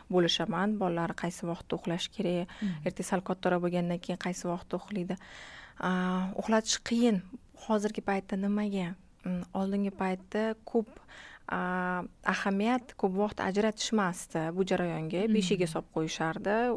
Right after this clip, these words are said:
Speaker 1: Boshqacha bilimli bo'lmasdi. Shuning uchun bolani uxlatish bitta yo'l bo'lardi. Tebratib bo'ldi.
Speaker 2: Mhm.
Speaker 1: Hozir, a, shunaqa zamon keldiki, men juda ham xursandman. Bizada O'zbekistonda onalar rivojlanyapti.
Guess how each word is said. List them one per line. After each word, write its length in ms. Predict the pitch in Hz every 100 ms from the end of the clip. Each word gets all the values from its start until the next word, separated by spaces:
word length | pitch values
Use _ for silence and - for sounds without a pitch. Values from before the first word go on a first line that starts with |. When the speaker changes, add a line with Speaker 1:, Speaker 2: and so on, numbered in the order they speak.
| 165
Speaker 1:
Boshqacha 520 | 185 - 190 - 175
bilimli 500 | 165 190 220 202 214
bo'lmasdi. 680 | 208 208 214 202 185 - 180 233
Shuning 220 | 294 214 190
uchun 200 | - 254 - - - -
bolani 280 | 190 208
uxlatish 380 | 262 - 208 - 214
bitta 220 | 226 226
yo'l 220 | 185 160
bo'lardi. 300 | 156 156 151 -
Tebratib 560 | 240 202 190 190 - - - -
bo'ldi. 300 | 175 151 -
Speaker 2:
Mhm. 280 | 226 208 190 165 - -
Speaker 1:
Hozir, 600 | - 190 170 196 226 294 - -
a, 260 | 175 175 175
shunaqa 420 | - 214 214 220
zamon 340 | 202 202 196
keldiki, 460 | 185 196 185 170 -
men 160 | 233 185
juda 200 | 190 214
ham 100 | 190
xursandman. 640 | - - 175 170 196 233
Bizada 240 | 196 180 190
O'zbekistonda 600 | 190 185 175 - 180 208
onalar 320 | 202 180 190
rivojlanyapti. 1000 | 185 165 180 220 240 233 226 - 233 233